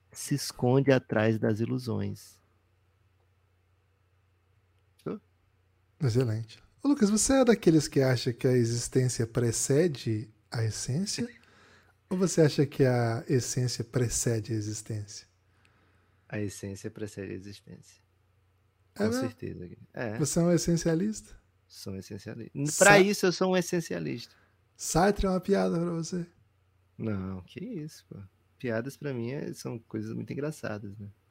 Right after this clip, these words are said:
Speaker 2: Tem destaque final?
Speaker 1: Meu destaque final, Guilherme, vai pra você que tá ouvindo e falou: "Poxa, eu queria mandar um áudio, né? Queria contar como é que foi a minha temporada, queria participar do podcast das sexta-feiras do Café Belgrado, né? Quero fazer a minha virtude prevaricar toda sexta."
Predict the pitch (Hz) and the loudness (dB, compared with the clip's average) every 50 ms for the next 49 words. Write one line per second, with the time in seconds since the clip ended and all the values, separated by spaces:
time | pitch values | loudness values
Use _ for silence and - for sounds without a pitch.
0 | _ _ _ _ _ _ _ _ _ _ _ - - _ _ _ _ _ _ _ | _ _ _ _ _ _ _ _ _ _ _ -20 -20 _ _ _ _ _ _ _
1 | _ _ _ _ _ _ _ _ - 175 151 - - 139 - - 151 143 165 180 | _ _ _ _ _ _ _ _ 4 4 4 4 4 2 4 4 4 4 6 4
2 | 214 202 - - - _ _ _ - - - - - - 185 214 277 277 269 233 | 4 2 -4 -12 -20 _ _ _ -20 -20 -20 -20 -6 4 10 12 12 12 12 12
3 | 233 247 233 233 - 220 220 226 226 214 190 185 185 180 175 170 160 151 160 190 | 10 10 10 10 10 10 12 12 12 12 12 12 12 12 12 12 10 10 12 12
4 | 196 202 214 214 - - - 190 185 190 196 202 208 233 - _ _ _ - 165 | 12 12 10 8 4 4 8 10 12 12 12 10 8 6 0 _ _ _ -10 -2
5 | 165 220 262 254 - 247 233 233 - 233 220 208 180 170 190 214 220 208 190 - | 0 0 0 2 2 2 2 2 2 4 4 4 4 4 2 2 2 0 -2 0
6 | 208 196 175 160 - - - 208 170 - 147 131 - 147 147 156 185 233 240 226 | 0 0 0 0 -2 -2 -4 -4 -4 -4 -6 -6 -4 -2 -2 -2 -2 -2 -4 -4
7 | 220 240 254 220 196 208 208 202 170 156 147 151 - 156 160 175 - 226 233 214 | -4 -2 -2 -2 0 0 0 0 -2 -2 -4 -4 -4 -4 -6 -6 -6 -6 -6 -4
8 | - 196 196 - 190 185 185 180 - - 185 175 175 175 170 - 170 165 - 170 | -4 -6 -4 -4 -4 -6 -6 -6 -4 -4 -2 -2 0 -2 -4 -4 -6 -6 -4 -4
9 | 170 160 147 143 156 151 135 123 - 131 131 131 139 151 156 156 151 135 120 - | -4 -2 -2 -2 -2 -4 -4 -6 -6 -6 -6 -4 -2 -2 0 0 0 0 0 0
10 | - 147 139 - - 180 170 - - 139 151 156 147 139 117 - 123 120 117 - | -4 -4 -6 -4 -6 -6 -4 -2 0 0 0 0 -2 -4 -6 -4 -4 -6 -6 -6
11 | - 127 123 120 117 - - 117 - _ _ _ _ _ _ _ - 143 135 156 | -4 -2 -2 -2 -2 -4 -10 -14 -16 _ _ _ _ _ _ _ -12 2 6 8
12 | 151 151 147 - - 147 131 - - 131 - - 131 123 127 120 117 127 - 127 | 8 8 6 4 0 -4 -4 -4 -6 -6 -4 -2 -2 0 0 0 -2 -2 -4 -4
13 | 120 - - 120 113 110 101 104 107 113 120 120 110 107 107 110 107 - 117 123 | -4 -4 -4 -4 -2 -2 -2 0 0 2 2 2 2 0 -2 -6 -6 -4 -4 -2
14 | 131 143 - - 139 120 113 123 127 139 139 131 131 120 - - 135 135 - - | -2 -4 -4 -4 -2 -2 -2 -2 -2 -4 -4 -6 -6 -8 -6 -8 -8 -8 -8 -8
15 | 147 139 147 151 156 151 - 160 156 151 160 156 156 151 - - 160 165 151 - | -4 -4 -2 -2 -4 -4 -4 -6 -6 -4 -6 -6 -6 -8 -4 -2 0 0 0 -2
16 | - - 110 | -6 -14 -20